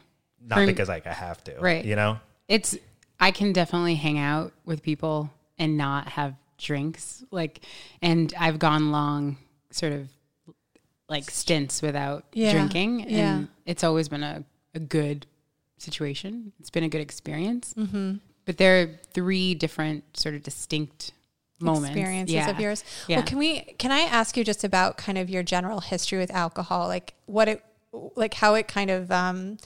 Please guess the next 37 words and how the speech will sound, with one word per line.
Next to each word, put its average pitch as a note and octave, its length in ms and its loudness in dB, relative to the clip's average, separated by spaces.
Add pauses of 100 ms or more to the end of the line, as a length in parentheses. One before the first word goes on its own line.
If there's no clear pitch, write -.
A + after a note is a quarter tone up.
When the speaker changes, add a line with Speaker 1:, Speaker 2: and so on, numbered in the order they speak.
(480)
Speaker 3:
was G#3+ 180 -2
part G#3 220 4
of G3+ 100 2
your F#3+ 140 0
understanding F#3 640 -4
growing F#3+ 380 0
up F3 260 -2
and F3 160 -4
part F#3 160 -2
of F3+ 80 -2
your F3+ 160 -2
life F3 640 -2
and F3 560 -4
kind F3 220 -4
of, E3+ 260 -8 (300)
you A3+ 120 0
know, F#3+ 400 0 (120)
a G#3+ 60 2
little A3 200 6
bit G3 140 0
of E3+ 100 -2
history, F3+ 420 -6
just F3+ 160 -10
some F#3 140 -4
context, - 960 -4
you C#4 160 -4
know, C#4+ 220 -2
to C#4 80 -8
kind F3+ 240 -6
of F3+ 340 -8 (140)
Speaker 2:
Yeah. E3+ 220 -4 (120)
Speaker 3:
shape - 400 -2
the F#3+ 80 -2
rest E3+ 260 -4
of G3 60 -6
it? A#3 240 -4 (300)
Speaker 2:
So G3+ 560 4